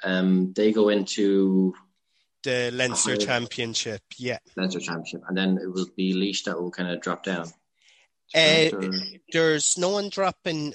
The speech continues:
Speaker 2: I, there's no one dropping down yet this year, I don't think, um, because of the covid. I'm not sure if there, I actually have to look into that. I'm not sure. I think whoever wins the Joe McDonagh goes up,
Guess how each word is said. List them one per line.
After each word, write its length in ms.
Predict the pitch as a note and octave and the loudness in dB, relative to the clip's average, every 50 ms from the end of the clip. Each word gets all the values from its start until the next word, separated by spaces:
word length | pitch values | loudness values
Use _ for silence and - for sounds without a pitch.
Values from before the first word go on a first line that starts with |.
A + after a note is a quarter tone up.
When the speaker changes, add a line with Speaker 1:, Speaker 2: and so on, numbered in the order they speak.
| - | -6
Speaker 2:
I, 180 | C#3+ D3+ D3 - - - _ - D3 C#3 | -6 -6 -6 -6 -12 -20 _ -20 -20 -8
there's 240 | - D3+ D3 C#3 - | -4 -4 -2 -2 -2
no 80 | F3+ F3 | -4 -4
one 160 | F#3 G3 G3 | -4 -4 -6
dropping 380 | - F#3 E3+ E3 - F3+ D#3+ D#3 | -4 -6 -6 -6 -6 -8 -6 -4
down 320 | D#3+ D#3 D#3 D3 C#3+ C#3 | -2 -2 -2 -2 -2 -2
yet 180 | C#3 C#3+ C#3 - _ _ _ | -2 -2 -2 -4 _ _ _
this 300 | - C#3+ C3+ - - - | -6 -4 -2 -2 -4 -4
year, 180 | C#3+ C3 B2 A#2+ | -4 -6 -6 -6
I 140 | A#2 A#2 A#2 - | -6 -8 -10 -10
don't 320 | - B2 A#2+ A#2+ A#2 A2+ - | -10 -8 -6 -6 -8 -8 -10
think, 500 | - - C3+ B2 A#2+ A#2 G#2+ - - - - | -8 -8 -6 -6 -6 -6 -8 -12 -14 -12 -4
um, 520 | C3+ C3 B2 B2 A#2+ A#2+ A#2+ A#2 A2+ A2 - _ - - _ _ - | 0 2 2 4 2 2 0 -2 -4 -6 -12 _ -20 -20 _ _ -10
because 400 | C3 A#2 - D3+ C3 B2 - - | -10 -8 -6 -6 -6 -6 -6 -8
of 80 | B2+ A#2+ | -8 -10
the 80 | A#2+ | -10
covid. 500 | - - - C3+ C3 C3 B2 B2 A#2 A2 - _ | -12 -10 -10 -8 -8 -8 -8 -8 -10 -10 -10 _
I'm 160 | C3 C#3+ C#3+ | -10 -8 -6
not 200 | D3+ F3 F3 - | -4 -6 -4 -4
sure 280 | - - A#3 G#3 G3+ G3 | -6 -4 -2 -2 -2 -2
if 220 | F#3 E3+ - - | -4 -4 -6 -8
there, 300 | - F#3+ E3+ D#3+ D#3 - - _ - - - _ _ | -6 -4 -4 -4 -4 -8 -12 _ -20 -20 -20 _ _
I 80 | D3 E3 | 0 0
actually 380 | E3+ F3 - - - F#3 E3+ | 0 0 0 -2 -4 -4 -4
have 240 | D3+ E3+ E3+ - - | -4 -4 -6 -6 -6
to 80 | - D#3+ | -8 -8
look 240 | D3+ D#3 - - E3+ | -8 -8 -8 -8 -10
into 320 | E3 F3 F#3 - - F3+ | -8 -8 -8 -8 -8 -4
that. 260 | E3+ D3+ C3+ A#2 - - C3 | -2 -2 -2 -2 -4 -8 -10
I'm 160 | C#3+ C#3+ C#3+ | -10 -10 -8
not 220 | D#3 E3 D#3 - | -8 -8 -8 -6
sure. 500 | - - - F3+ E3+ E3+ E3 E3 D3+ C3+ A2+ | -6 -4 -4 -4 -4 -2 -2 -2 -2 -2 -2
I 140 | D3 D3+ C#3+ | -4 -4 -4
think 540 | - - - G3 F#3 G3 G3+ - - - _ _ - - - - - _ _ _ | -4 -4 -4 -2 -2 -2 -4 -6 -10 -18 _ _ -20 -20 -20 -20 -20 _ _ _
whoever 340 | F#3 F3 F3+ F#3 G3 F3+ | 4 4 4 4 4 0
wins 320 | D#3+ F3+ F3+ G3+ F#3+ - - | 2 2 0 0 0 -4 -4
the 60 | F#3 | -4
Joe 180 | - F#3 F3+ F3 | -4 -6 -4 -4
McDonagh 480 | D#3+ D3 - - E3+ D#3+ D3 C#3+ C3 | -4 -6 -6 -6 -8 -6 -6 -8 -6
goes 260 | - D3 C#3+ C#3 - | -6 -6 -4 -4 -4
up, 240 | - C#3 C3+ B2+ - | -4 -4 -6 -6 -8